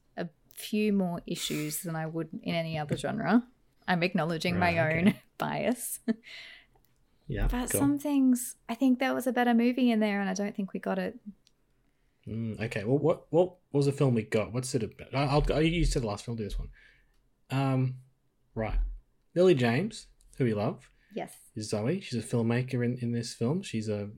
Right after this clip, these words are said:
Speaker 2: documentary maker.
Speaker 1: Mm-hmm.
Speaker 2: And she finds out that her best friend from when she was growing up, and a neighbour, uh, Kazim, is entering into an arranged marriage. Wh-, what do they call it instead of arranged marriage now?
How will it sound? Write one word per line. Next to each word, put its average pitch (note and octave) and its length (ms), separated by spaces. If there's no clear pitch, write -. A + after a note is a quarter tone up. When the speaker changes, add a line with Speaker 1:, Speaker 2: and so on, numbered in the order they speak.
Speaker 2:
documentary A#2+ 500
maker. B2+ 340
Speaker 1:
Mm-hmm. G#3+ 180
Speaker 2:
And A2+ 420
she - 120
finds B2 260
out A#2 120
that A#2 80
her A2+ 60
best B2 260
friend C3 360
from A#2 120
when A2+ 100
she A#2 160
was A2 100
growing A2+ 280
up, C3+ 320
and A2 140
a G#2 60
neighbour, B2+ 520
uh, G2+ 160
Kazim, B2+ 480
is B2 400
entering A#2 340
into A2+ 240
an A2+ 280
arranged A#2+ 540
marriage. A2+ 600
Wh-, D3 180
what F#3+ 120
do G3+ 60
they G3 100
call F3 260
it F3 60
instead D3+ 280
of C#3+ 60
arranged C3 380
marriage C3+ 320
now? D3 260